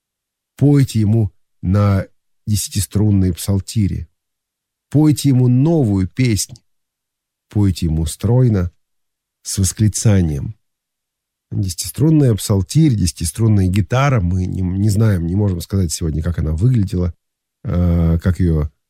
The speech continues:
э, строили. Но очень важно, что эти музыкальные инструменты упоминаются здесь, в этом повествовании.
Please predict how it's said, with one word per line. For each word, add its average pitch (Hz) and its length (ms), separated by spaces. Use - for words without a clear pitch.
э, 90 220
строили. 110 680
Но 104 640
очень 123 360
важно, 110 520
что - 260
эти 123 240
музыкальные 101 720
инструменты 123 760
упоминаются 98 680
здесь, 104 500
в 95 100
этом 101 220
повествовании. 95 800